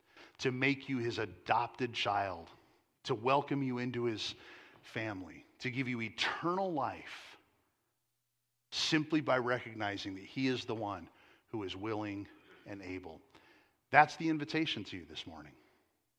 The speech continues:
And again, if you accepted that invitation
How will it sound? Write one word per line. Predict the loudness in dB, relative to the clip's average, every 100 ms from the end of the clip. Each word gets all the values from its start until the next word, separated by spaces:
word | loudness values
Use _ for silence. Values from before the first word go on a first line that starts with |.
| _ _ _ _ -20 -20 -14 -6
And |
again, | 4 6 6
if | 4
you | 2
accepted | 2 6 6 6 4
that | 4 6
invitation | 2 2 2 4 4 2 0